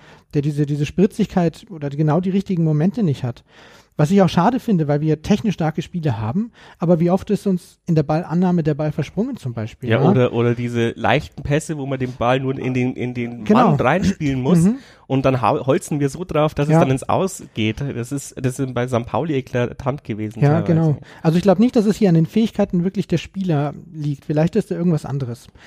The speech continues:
Speaker 1: Jan George ist so ein bisschen meine Hoffnung tatsächlich. Er hat ja lange gebraucht, nach seiner Verletzung wieder zurückzukommen. Aber, ähm, sein Spiel gegen Sandhausen hat's wieder gezeigt. Und ich fand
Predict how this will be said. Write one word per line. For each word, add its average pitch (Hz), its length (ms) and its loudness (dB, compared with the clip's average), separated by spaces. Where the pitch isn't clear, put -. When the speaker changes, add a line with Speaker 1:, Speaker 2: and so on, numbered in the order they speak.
Speaker 1:
Jan 165 160 6
George 160 260 4
ist 202 120 -4
so 208 40 2
ein 180 80 2
bisschen 202 460 0
meine 147 240 2
Hoffnung 190 260 0
tatsächlich. 202 480 -2
Er 151 80 2
hat - 120 0
ja 165 60 0
lange 180 280 2
gebraucht, 175 400 0
nach 170 120 0
seiner 165 220 -2
Verletzung 175 380 -2
wieder 147 160 -2
zurückzukommen. 190 720 -4
Aber, 151 540 2
ähm, 143 260 0
sein 151 140 0
Spiel 180 200 -2
gegen 165 140 2
Sandhausen 151 460 2
hat's 208 160 0
wieder 175 160 0
gezeigt. 170 480 -2
Und 165 80 0
ich 147 100 -4
fand 165 140 0